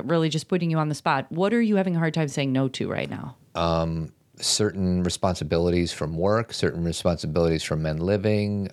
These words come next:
Speaker 2: um, uh, you know, s-, you know, career stuff.
Speaker 1: Right.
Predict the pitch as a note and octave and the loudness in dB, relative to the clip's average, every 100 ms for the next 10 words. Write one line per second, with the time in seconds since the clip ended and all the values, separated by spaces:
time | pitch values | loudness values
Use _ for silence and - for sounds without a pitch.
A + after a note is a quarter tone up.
0 | - E2 E2 D#2+ D#2+ D#2+ D#2 - _ _ | -6 -4 -2 -2 -2 -4 -6 -10 _ _
1 | - - _ _ _ - D#2+ D#2 D#2 D2+ | -12 -12 _ _ _ -8 -2 0 2 0
2 | D2+ D2 - - - G2+ D#2 D#2 - C3+ | -2 -4 -6 -14 -4 -2 -2 -4 -8 -8
3 | - F#2 E2 D#2 - G#2 G#2+ G2 - A1+ | -6 -4 -4 -4 -2 2 2 0 -2 -4
4 | - - - - - - D3+ E3 A#2+ | -6 -20 -20 -20 -16 -8 -4 -2 -4